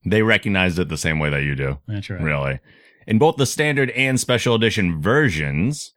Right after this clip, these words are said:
Speaker 1: the fifteen-minute countdown at the end of the film is indeed fifteen minutes.
Speaker 2: See that? Can you imagine how difficult that is? What kind of editing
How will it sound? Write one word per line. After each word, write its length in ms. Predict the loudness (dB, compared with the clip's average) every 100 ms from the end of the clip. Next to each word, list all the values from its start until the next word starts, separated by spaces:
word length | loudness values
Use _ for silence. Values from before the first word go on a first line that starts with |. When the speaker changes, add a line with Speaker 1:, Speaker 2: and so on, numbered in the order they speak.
| -4
Speaker 1:
the 180 | 0 0
fifteen-minute 680 | 0 -2 0 0 2 0 -2
countdown 460 | -2 0 0 0 0
at 100 | 0
the 100 | 0
end 100 | 0
of 80 | 0
the 60 |
film 340 | 0 0 0 0
is 280 | 0 0 0 -2
indeed 760 | 2 2 2 0 0 0 -4 -8 _ -8
fifteen 500 | -8 -6 -4 -2 -2
minutes. 440 | -2 -6 -10 -20 -18
Speaker 2:
See 220 | -12 -8
that? 240 | -6 -8 -14 _ _ _ _
Can 100 | -2
you 60 | 0
imagine 320 | 2 0 0
how 140 | 0 0
difficult 340 | -2 -4 -4
that 100 | -2
is? 260 | -2 -2 -6 _ -8
What 240 | -8 -6
kind 260 | -4 -2 -4
of 120 | -6 -4
editing 520 | 0 0 0 -2 -6